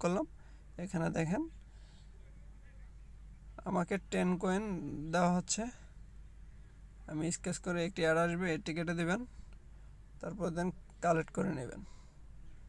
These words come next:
তারপর একটি অ্যাড আসবে, এটিও কেটে দিবেন। দেখেন আপনারা এখানে আমি আবার স্কেচ করতে পারবো পনেরো সেকেন্ড পর। আপনারা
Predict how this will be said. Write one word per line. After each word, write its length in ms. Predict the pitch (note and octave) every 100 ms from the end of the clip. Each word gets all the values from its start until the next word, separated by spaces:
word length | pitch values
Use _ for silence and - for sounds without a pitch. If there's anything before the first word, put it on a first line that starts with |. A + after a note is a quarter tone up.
| - -
তারপর 260 | F3+ F#3+ F3+
একটি 140 | D#3+ F3+
অ্যাড 120 | E3+ E3
আসবে, 220 | F3 F3+ G3 E3
এটিও 240 | - F3 E3
কেটে 180 | E3+ E3+ E3
দিবেন। 200 | F3 B3+ - - - - - - - - - - - - - - - D#3 D3+
দেখেন 260 | F3 F#3+ F3+
আপনারা 240 | E3 F3 F3
এখানে 260 | E3 F#3 G#3+ D4+ - - -
আমি 140 | E3 F3 F3
আবার 140 | F3 F3+
স্কেচ 180 | - F3+ -
করতে 180 | F#3 F#3
পারবো 160 | F3+ G3 -
পনেরো 300 | E3+ E3+ E3 -
সেকেন্ড 280 | E3+ E3 D3+ -
পর। 180 | E3 D#3+ - - - - - - - - - - - - - - D3+
আপনারা 240 | - E3+